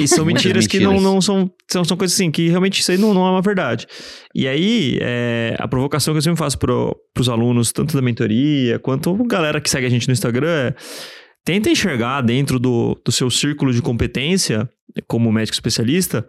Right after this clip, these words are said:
Speaker 1: aquilo que não está sendo bem resolvido.
Speaker 2: É.
Speaker 1: Por quê? Porque aquilo que não está sendo bem resolvido é uma dor latente e são vários problemas e mazelas que a gente tem em todos os sistemas de saúde no Brasil, tanto no sistema público, sistema de medicina, é, complementar, que é convênio,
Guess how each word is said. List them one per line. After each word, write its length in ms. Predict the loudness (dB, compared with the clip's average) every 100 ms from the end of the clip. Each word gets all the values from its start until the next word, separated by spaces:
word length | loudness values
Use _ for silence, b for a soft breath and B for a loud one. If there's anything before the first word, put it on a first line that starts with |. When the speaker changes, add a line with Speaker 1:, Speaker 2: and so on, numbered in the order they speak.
| B B B
Speaker 1:
aquilo 320 | -6 -2 -2
que 100 | 0
não 80 | 0
está 180 | 0 0
sendo 280 | 0 0
bem 180 | 0 2
resolvido. 640 | 2 4 2 2 2 0
Speaker 2:
É. 20 | -2 -2
Speaker 1:
Por 140 | -2
quê? 180 | 0 -2
Porque 220 | -2 -4
aquilo 300 | -2 -2 0
que 80 | 2
não 80 | 2
está 180 | 2
sendo 220 | -2 -2 0
bem 120 | 0
resolvido 640 | 2 2 2 2 2 0 -2 B B B
é 40 | -2
uma 140 | 0
dor 180 | 0 0
latente 640 | -2 -2 0 0 2 -2 -4 B B -4
e 60 |
são 340 | -2 0 0 0
vários 440 | 0 -2 0 -2
problemas 580 | -4 -2 0 2 2 2
e 20 |
mazelas 460 | 0 0 0 -2 -2
que 80 | -4
a 20 |
gente 140 | -4
tem 180 | -2 0
em 60 | 0
todos 460 | 0 2 2 2
os 160 | 2 0
sistemas 640 | 0 -2 -2 -2 0 2
de 80 | 0
saúde 260 | 0 0 0
no 80 |
Brasil, 340 | 0 2 2 0
tanto 220 | 0 0
no 80 | 0
sistema 340 | 0 -2 -2
público, 480 | -2 0 2 0 0
sistema 460 | 0 0 0 0 2
de 300 | 2 2 2
medicina, 600 | 0 0 0 0 -2 -6 B B B B B -6
é, 340 | -2 -2 -2
complementar, 800 | -2 0 0 0 -2 -4 -2 -4
que 160 | -2 -2
é 100 | -2
convênio, 600 | 0 2 2 2 0